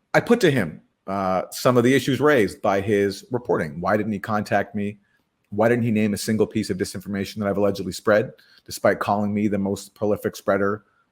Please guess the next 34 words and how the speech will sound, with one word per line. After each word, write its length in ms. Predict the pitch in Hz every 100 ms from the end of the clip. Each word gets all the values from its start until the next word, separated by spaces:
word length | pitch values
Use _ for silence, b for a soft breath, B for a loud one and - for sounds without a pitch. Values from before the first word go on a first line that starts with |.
| -
of 120 | 104
disinformation? 680 | 107 110 101 101 101 139 143 b b b _ _
And 120 | - 117
why 100 | 143
didn't 160 | 170
he 80 | 175
name 420 | 151 139 143 139
the 500 | 110 117 117 117 113 - _ _ _ _ 90
severe 640 | - - 120 127 135 143 131
conflicts 680 | - 135 127 123 117 - -
of 160 | -
interest 460 | 135 - 104 98 -
of 280 | 98 107 92 _
the 80 | -
sources 400 | - 139 123 120
he's 140 | 113 113
relying 360 | 123 143 147
on 100 | 92 -
here? 180 | - _ B B B B B B _
And 160 | 113 110
you'll 80 | 110
see 560 | - 202 160 147 156 - _ _ _
from 320 | - 120 113
this 160 | 113 -
recording 500 | 101 127 117 98 95 _ _ _ _ _ - -
that 140 | 117
Mark 240 | 120 120 -
Townsend 360 | 120 113 110
couldn't 240 | - 110 98
answer 420 | 95 92 104 -
any 320 | 107 101 101
of 180 | - 95
these 120 | 87 90
questions. 500 | - 95 - 71